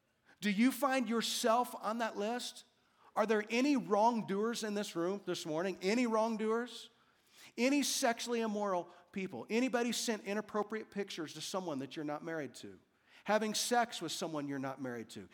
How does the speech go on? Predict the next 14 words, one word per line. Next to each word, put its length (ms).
Anybody 460
have 160
a 80
struggle 500
with 240
greed? 520
Are 120
there 120
any 160
slanderers? 760
Any 260
gossipers 920
among 320
us? 440